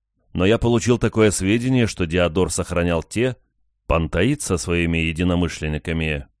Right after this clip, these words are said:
по-моему, и Клеант со своими другие, а Хрисип со своими иные. Пантаид. Первая половина третьего века до нашей эры.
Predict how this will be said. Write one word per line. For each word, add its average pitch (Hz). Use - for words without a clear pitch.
по-моему, 85
и 85
Клеант 78
со 90
своими 73
другие, 78
а 95
Хрисип 92
со 92
своими 78
иные. 95
Пантаид. 104
Первая 78
половина 80
третьего 80
века 92
до 82
нашей 82
эры. 71